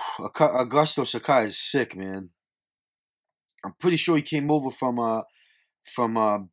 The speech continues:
Bellator. I'm pretty sure. He's tough.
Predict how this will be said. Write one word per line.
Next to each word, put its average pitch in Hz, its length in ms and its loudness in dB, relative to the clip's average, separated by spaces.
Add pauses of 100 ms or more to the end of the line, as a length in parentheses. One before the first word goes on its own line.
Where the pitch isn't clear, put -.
(140)
Bellator. 104 580 0 (140)
I'm 95 120 -12 (220)
pretty 165 280 4
sure. 92 440 -4 (1700)
He's - 220 -8
tough. 101 440 -4